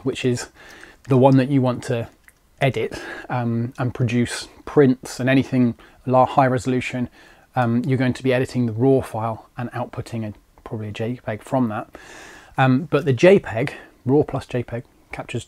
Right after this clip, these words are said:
two files for each shot that you take. The J peg is just for zapping quickly to your phone. So I choose small, which reduces the file size, makes it easier to transfer it from your camera to your phone. Simple as that.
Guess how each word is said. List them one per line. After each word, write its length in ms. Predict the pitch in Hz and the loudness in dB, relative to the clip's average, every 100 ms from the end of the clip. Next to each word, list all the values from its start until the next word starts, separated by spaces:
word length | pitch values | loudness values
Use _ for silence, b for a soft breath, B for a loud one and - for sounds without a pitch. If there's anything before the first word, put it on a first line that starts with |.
| - | -10
two 260 | - 165 143 | 0 0 2
files 440 | - 104 120 - _ | -4 -4 -6 -10 _
for 180 | - 120 | -10 -8
each 220 | 110 - _ _ | -8 -16 _ _
shot 240 | - - 131 | -12 -10 -6
that 80 | 123 | -6
you 60 | |
take. 220 | - 117 - B B B B | -4 -6 -6 B B B B
The 100 | - | -8
J 180 | 120 165 | 4 4
peg 240 | 139 131 127 | 6 0 0
is 120 | - | -8
just 200 | 120 - | -8 -6
for 60 | |
zapping 340 | 120 127 - 123 | -2 -2 -2 -4
quickly 240 | - 135 | -2 -4
to 100 | - | -4
your 60 | 120 | -6
phone. 280 | 117 107 - | -6 -8 -6
So 120 | 127 | -4
I 60 | |
choose 300 | 127 131 110 - | 0 0 -2 -6
small, 440 | - - 117 120 - | -6 -2 0 -2 -6
which 260 | 135 - - _ 117 | -8 -8 -16 _ -6
reduces 360 | 113 123 143 | -4 -2 -4
the 60 | 107 | -2
file 200 | 117 110 | -2 -2
size, 360 | - 110 113 | -4 -8 -8
makes 200 | 117 120 | -12 -10
it 60 | 123 | -8
easier 300 | 117 107 113 _ | -6 -6 -10 _
to 80 | - | -14
transfer 480 | - 107 - 117 117 | -10 -10 -10 -8 -8
it 120 | - | -8
from 200 | - 127 | -6 -2
your 100 | 120 | -2
camera 240 | - 113 113 | -2 -8 -6
to 120 | 135 | -6
your 60 | 131 | -4
phone. 200 | 208 - _ B B B | -4 -6 _ B B B
Simple 280 | - 110 117 | -14 -12 -6
as 60 | 147 | -6
that. 180 | - | -6